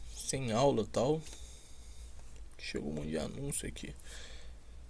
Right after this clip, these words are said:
Eu acho que foi realmente pra, pra ferrar as pessoas, né? Foi, foi de maldade. Eu acho que isso daí foi de maldade, realmente.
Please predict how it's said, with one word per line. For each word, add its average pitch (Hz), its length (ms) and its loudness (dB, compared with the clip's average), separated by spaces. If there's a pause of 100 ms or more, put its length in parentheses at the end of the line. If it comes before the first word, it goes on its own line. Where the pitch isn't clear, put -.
(1160)
Eu 170 220 12
acho 156 240 12
que 165 680 6 (840)
foi 196 180 12
realmente 185 460 12
pra, 196 500 12 (1700)
pra 156 220 12
ferrar 156 760 12 (240)
as - 120 -2
pessoas, 120 640 2
né? - 120 -4 (560)
Foi, 135 320 6 (1400)
foi 254 120 12
de 294 80 12
maldade. 190 640 12 (160)
Eu 160 160 12
acho 156 180 12
que - 120 6
isso 160 160 4
daí 156 160 12
foi 156 240 8
de 156 80 4
maldade, 120 560 8
realmente. 110 640 2